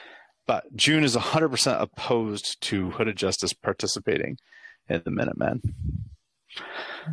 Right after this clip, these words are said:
Nelson also m-, probably notices this little touch of the fingers as he passes his business card over to Will, because the very next scene is Will and Nelson having sex.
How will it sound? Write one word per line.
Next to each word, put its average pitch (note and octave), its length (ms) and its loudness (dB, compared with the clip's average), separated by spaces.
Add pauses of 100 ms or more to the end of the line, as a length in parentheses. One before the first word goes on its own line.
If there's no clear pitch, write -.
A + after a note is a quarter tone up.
(840)
Nelson D3 340 4
also D#3 560 4 (520)
m-, B2+ 220 4
probably C3+ 580 2
notices A#2+ 560 2
this - 340 0
little A2 500 0
touch - 520 -2
of D3+ 140 -6
the A#2+ 80 2
fingers B2+ 840 -2
as A2 240 0
he A2+ 80 -2
passes A2 340 0
his G2+ 80 -8
business A2 320 -6
card A#2+ 200 2
over A2+ 140 2
to A2+ 80 0
Will, C3 340 2 (520)
because A#2 340 0
the A2 100 -12
very A#2+ 160 4
next C3+ 280 2
scene D#3 220 2
is C#3 140 2
Will C3 140 4
and B2+ 80 0
Nelson B2+ 300 2
having B2 260 2
sex. - 580 -2